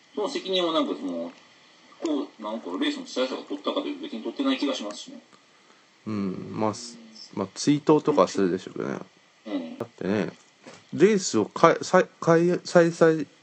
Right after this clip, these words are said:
Speaker 2: して悪いっておかしいですよね。
Speaker 1: そうそう。で、もしやっぱ悪いとしたら、なんかこう、整備不良の車とか乗せた人とかですよね。
Speaker 2: うん。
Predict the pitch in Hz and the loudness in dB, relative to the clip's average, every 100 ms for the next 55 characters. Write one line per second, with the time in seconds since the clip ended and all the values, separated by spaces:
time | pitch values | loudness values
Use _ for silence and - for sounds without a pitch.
0 | - - - 156 147 - _ _ _ - | -12 -2 4 6 4 0 _ _ _ -20
1 | - - 123 135 175 160 95 - _ _ | -20 -2 6 6 8 4 2 -6 _ _
2 | - 92 95 107 113 - 107 85 - - | 2 4 4 2 2 2 0 -2 -4 -6
3 | 101 - - _ _ - 110 95 - - | -6 -10 -20 _ _ -8 -6 -8 -10 -16
4 | _ _ _ _ - 220 294 415 - - | _ _ _ _ -8 -4 -2 0 0 0
5 | - 151 143 131 123 113 - 95 - 175 | 0 0 -2 -4 -6 -8 -10 -10 -4 -4
6 | 226 262 220 - - - 117 - 143 - | -4 -4 -4 -4 -6 -8 -6 -6 -6 -6
7 | - - - - - - - - - _ | -6 -8 -8 -10 -10 -12 -14 -16 -18 _
8 | _ - 104 87 82 110 | _ -8 -4 -4 -4 -10